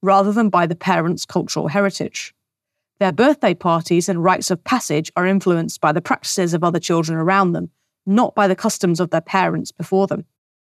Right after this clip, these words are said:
If all that seems normal to us," there's that word again, normal to us, "is only due to our own peer orientation, our own indoctrination, if you will. The existence of a youth culture,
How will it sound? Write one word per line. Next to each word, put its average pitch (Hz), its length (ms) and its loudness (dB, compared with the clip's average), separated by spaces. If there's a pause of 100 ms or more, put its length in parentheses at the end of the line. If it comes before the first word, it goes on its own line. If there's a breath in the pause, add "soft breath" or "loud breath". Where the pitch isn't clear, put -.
(440)
If 262 200 -2
all 403 160 4
that 277 200 4
seems 180 360 0
normal 180 560 2
to - 160 -8
us," 220 580 0
there's 170 220 -2
that - 160 -4
word 160 200 2
again, 165 400 0
normal 165 600 -2
to - 120 -14
us, 233 300 4 (380)
"is 226 260 2
only 277 300 4
due 247 180 0
to 214 140 -2
our 190 180 2
own 175 220 0
peer 175 320 -2
orientation, 165 800 0 (800)
our 165 160 0
own 165 160 2
indoctrination, 156 680 -2
if 160 140 -6
you - 80 -6
will. 143 260 -2 (600)
The 226 80 4
existence 262 460 2
of 240 60 -4
a 240 80 2
youth 220 280 2
culture, 170 600 -2